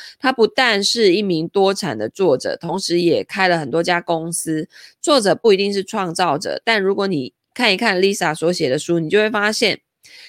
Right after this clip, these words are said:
她就是属于创造者这一类的。她的书啊，在风格上跟一般商业书籍大不相同，里面有很多图片啊，有很多很有趣、很有创意、风格轻松，还有包括日常口号啊、正念练习等等。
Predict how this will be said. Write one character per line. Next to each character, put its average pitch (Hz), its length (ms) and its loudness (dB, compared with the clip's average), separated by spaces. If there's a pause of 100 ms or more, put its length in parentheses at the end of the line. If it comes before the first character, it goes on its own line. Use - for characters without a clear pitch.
(100)
她 185 180 0
就 196 140 2
是 185 120 2
属 175 160 0
于 165 100 2
创 202 260 -4
造 190 180 2
者 107 200 -4
这 190 140 0
一 151 80 2
类 156 200 2
的。 117 100 -4
她 247 160 0
的 226 100 2
书 214 240 -2
啊， 160 220 2
在 208 180 0
风 214 220 -2
格 175 160 0
上 196 220 -4
跟 190 180 0
一 185 60 -2
般 180 200 2
商 190 220 -4
业 190 140 2
书 180 180 0
籍 147 180 -2
大 165 220 0
不 123 100 -6
相 151 240 -4
同， 127 200 -6 (320)
里 160 140 -2
面 220 140 2
有 180 160 4
很 170 140 -2
多 185 140 0
图 170 180 -2
片 233 280 2
啊， 196 360 2
有 180 160 2
很 165 100 -4
多 196 120 0
很 185 100 -2
有 170 200 2
趣、 185 240 0
很 180 100 0
有 165 120 0
创 180 300 -2
意、 175 140 0
风 185 180 -4
格 160 140 -4
轻 175 240 -6
松， 175 340 -4 (320)
还 202 140 -2
有 170 120 2
包 190 240 2
括 156 520 2
日 214 160 -2
常 156 200 -6
口 147 160 -4
号 180 220 -2
啊、 156 220 0
正 196 260 -4
念 180 260 0
练 165 300 2
习 131 320 -8
等 123 240 -8
等。 123 180 -4